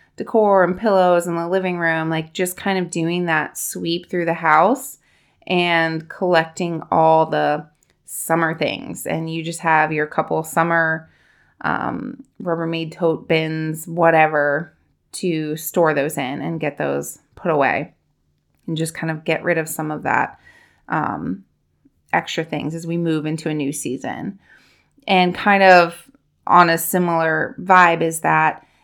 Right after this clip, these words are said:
is sometimes things just pile up in summer. Like, uh, you're going different places and vacations, and there's been camps and different things, and just stuff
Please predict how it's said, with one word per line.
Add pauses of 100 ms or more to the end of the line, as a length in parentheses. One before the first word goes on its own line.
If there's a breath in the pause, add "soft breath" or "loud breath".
is
sometimes
things
just
pile
up
in
summer.
Like, (640)
uh,
you're
going
different
places
and
vacations,
and
there's
been
camps
and
different
things,
and (560 soft breath)
just
stuff